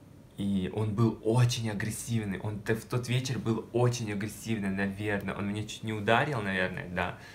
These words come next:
Даже дело не дошло чуть не до драки. Вот. И я тогда понял то, что нет.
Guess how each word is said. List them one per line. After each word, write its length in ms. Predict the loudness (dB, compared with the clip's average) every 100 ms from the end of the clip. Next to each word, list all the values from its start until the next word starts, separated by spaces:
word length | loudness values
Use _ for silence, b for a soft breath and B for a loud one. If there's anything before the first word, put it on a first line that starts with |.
| B
Даже 260 | -4 -2 0
дело 260 | 2 2 2
не 160 | -2
дошло 280 | -4 -4 -8
чуть 200 | -8 -6
не 160 | -2 2
до 100 | 4
драки. 500 | 6 4 4 -4 -12 B B B B B B B
Вот. 440 | -10 -4 0 0 -2 -16 -20 B B B B B B B B B B B B -20 -20 -20 -20 -20 -10
И 580 | -4 -2 0 -2 -2 -6 -10 -20 -14 -4
я 160 | -2
тогда 320 | 0 0 0
понял 340 | 0 0 0 -2
то, 100 | -6
что 400 | -8 -4 -4 -6 -14 -18 -8
нет. 460 | -6 -4 -4 -6